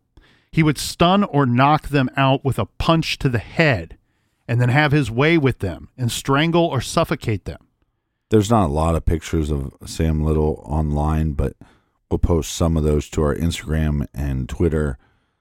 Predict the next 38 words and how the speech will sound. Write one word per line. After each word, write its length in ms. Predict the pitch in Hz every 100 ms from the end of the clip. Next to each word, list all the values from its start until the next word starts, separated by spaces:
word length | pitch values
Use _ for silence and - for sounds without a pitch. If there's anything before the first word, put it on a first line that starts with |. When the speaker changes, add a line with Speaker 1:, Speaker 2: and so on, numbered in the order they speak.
| _ _ _ _ -
Speaker 2:
Facebook, 640 | - 92 85 - 85 - - -
all 160 | 76
those. 340 | 67 65 64 69
You 120 | 76
can 120 | 73
find 280 | 78 80 71
us 180 | 67 -
at 240 | 64 62
true 200 | - 69
crime 300 | - 69 65
garage 360 | 65 67 67 - -
dot 240 | 71 67 60
com, 220 | 76 73
but 120 | 69
we'll, 200 | 78 76 - -
we'll 160 | - 85
post 340 | - 90 85
some 180 | - 82
of 120 | 78
his 180 | 73 65 -
older 540 | 90 90 85 78 76 - _ _ _ -
mugshots, 840 | 78 98 - 95 95 87 - - -
and 140 | - 80
you 60 |
can 160 | 71 71
see 400 | - 90 78 73
he's, 260 | 71 73 -
he's, 260 | 82 82 -
he's 240 | 87 78 64
a 80 |
lot 440 | 78 85 95 - 71
different 400 | 85 - 87 -
of 200 | 76 69
the 80 | 71
version 680 | 65 85 87 85 82 78 67
Speaker 1:
Mm-hmm. 420 | 127 117 120 113 87
Speaker 2:
of 200 | 78 69
the 160 | 73